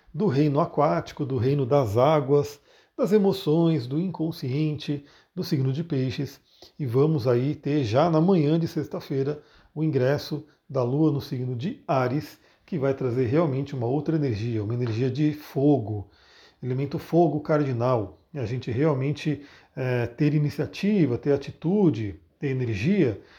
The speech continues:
Aliás, como eu comentei, né? A gente vai ter a Lua entrando em Áries agora de manhã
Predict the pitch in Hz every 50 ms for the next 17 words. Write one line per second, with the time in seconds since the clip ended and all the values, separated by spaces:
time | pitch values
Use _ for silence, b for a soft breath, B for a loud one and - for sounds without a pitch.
0 | B B B B - 156 143 139 147 190 196 190 - - - - _ _ _ -
1 | 147 127 127 - 151 143 175 185 160 170 165 143 120 120 165 175 - B B B
2 | B B B B B _ - 104 131 143 - 139 139 143 143 143 143 135 131 131
3 | 135 139 127 - 135 139 135 135 131 127 123 123 120 117 110 120 123 110 120 117
4 | 120 117 113 135 156 170 160 151 165 - -